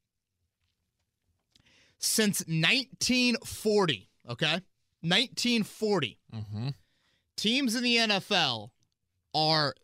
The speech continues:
Speaker 1: three, six hundred and eighteen and one. That's three wins, six hundred eighteen losses,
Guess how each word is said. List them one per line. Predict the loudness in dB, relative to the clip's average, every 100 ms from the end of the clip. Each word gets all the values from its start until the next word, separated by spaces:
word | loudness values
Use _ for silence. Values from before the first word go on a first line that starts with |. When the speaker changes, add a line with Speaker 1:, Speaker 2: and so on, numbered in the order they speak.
| _ _ _
Speaker 1:
three, | -10 0 2 4 4 4 0 -4 _ _ _ _ _ _ _ _ _ _ _ _ _ _ _
six | -6 -2 0 0 2
hundred | 2 4 2 2
and | 2
eighteen | 0 0 0 2 4 2 0 -2
and | -2 0 2
one. | 2 2 -2 -4
That's | -4 -4
three | -12 -8 -2 2 2
wins, | 2 2 2 0 -4 -8 _ _
six | -6 -2 0 0
hundred | 0 2 2
eighteen | 2 0 0 2 2
losses, | 2 0 0 -2 -2